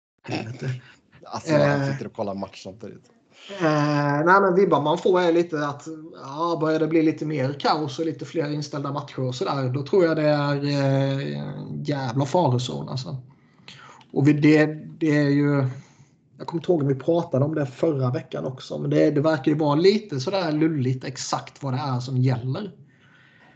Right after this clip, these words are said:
Speaker 1: Eh, det finns liksom ingen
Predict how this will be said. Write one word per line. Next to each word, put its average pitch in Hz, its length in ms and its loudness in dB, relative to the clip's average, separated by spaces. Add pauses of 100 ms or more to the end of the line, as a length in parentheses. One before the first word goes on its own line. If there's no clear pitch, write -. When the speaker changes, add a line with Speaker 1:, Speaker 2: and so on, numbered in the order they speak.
(260)
Speaker 1:
Eh, 123 420 0 (680)
det 135 100 -2
finns 127 340 -2
liksom 147 260 2
ingen 127 460 8